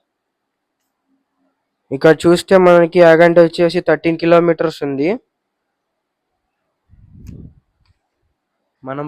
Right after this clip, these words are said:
బనగానపల్లి దాటిన తర్వాత మనకి సాయిబాబా స్టాచ్యూ ఒకటి కనిపిస్తది దారిలో. ఫైనల్గా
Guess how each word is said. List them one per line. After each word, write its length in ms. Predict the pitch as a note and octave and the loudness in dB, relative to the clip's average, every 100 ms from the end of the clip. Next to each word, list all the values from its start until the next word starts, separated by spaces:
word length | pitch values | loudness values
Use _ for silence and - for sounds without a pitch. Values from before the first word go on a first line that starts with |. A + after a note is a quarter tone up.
| C#3 | -10
బనగానపల్లి 680 | C#3 D3+ D#3 D#3 D3+ D3+ C#3+ | -8 -8 -10 -10 -12 -12 -8
దాటిన 360 | C#3 C#3 D3 C#3+ C#3+ | -8 -8 -10 -14 -12
తర్వాత 260 | C#3 C#3 D3+ C#3+ | -10 -10 -14 -18
మనకి 240 | C#3 _ - | -18 _ -12
సాయిబాబా 480 | C3+ C#3 C#3+ C#3 C#3 | -10 -8 -10 -10 -14
స్టాచ్యూ 280 | C3+ C3 C#3+ | -12 -12 -10
ఒకటి 160 | C3 B2+ | -12 -12
కనిపిస్తది 480 | B2 B2+ - B2 B2+ B2 | -16 -20 -20 -20 -16 -10
దారిలో. 420 | B2 B2 A2+ B2 - _ _ _ _ _ _ _ _ _ _ _ _ _ _ _ _ _ _ _ _ _ _ _ _ _ _ _ | -10 -12 -14 -14 -16 _ _ _ _ _ _ _ _ _ _ _ _ _ _ _ _ _ _ _ _ _ _ _ _ _ _ _
ఫైనల్గా 540 | D#3+ D#3+ E3+ E3+ E3+ | -8 -4 0 0 2